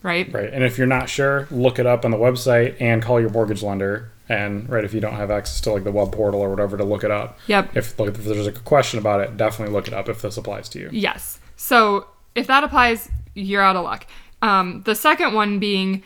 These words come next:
Speaker 1: uh, check your payments. So maybe you say, "Well, I've made a hundred and twenty payments,"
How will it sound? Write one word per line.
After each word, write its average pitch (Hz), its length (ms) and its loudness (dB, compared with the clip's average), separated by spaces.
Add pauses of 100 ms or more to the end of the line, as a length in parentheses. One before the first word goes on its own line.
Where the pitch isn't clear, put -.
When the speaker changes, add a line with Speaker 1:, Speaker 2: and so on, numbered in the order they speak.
(580)
Speaker 1:
uh, 185 300 0 (120)
check 247 460 0
your 214 180 -4
payments. 214 520 -6
So 214 220 2
maybe 214 260 2
you 220 200 0
say, 196 400 0
"Well, 196 100 0
I've 196 200 4
made 226 180 4
a 240 60 0
hundred 214 300 0
and 196 120 0
twenty 196 260 -2
payments," 240 580 -4